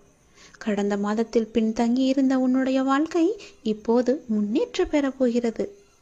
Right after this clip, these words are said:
உன்னுடைய காத்திருப்புக்கு கைமேல் பலன் கிடைக்கப் போகிறது. இன்றிலிருந்து ஒரு மாதத்திற்குள் நல்ல மகிழ்ச்சியான நிகழ்வுகள்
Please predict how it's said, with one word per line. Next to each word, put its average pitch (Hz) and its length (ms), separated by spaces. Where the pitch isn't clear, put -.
உன்னுடைய 214 380
காத்திருப்புக்கு 247 800
கைமேல் 202 520
பலன் 339 240
கிடைக்கப் 269 420
போகிறது. 226 580
இன்றிலிருந்து 262 920
ஒரு 359 220
மாதத்திற்குள் 294 760
நல்ல 226 480
மகிழ்ச்சியான 208 720
நிகழ்வுகள் 269 680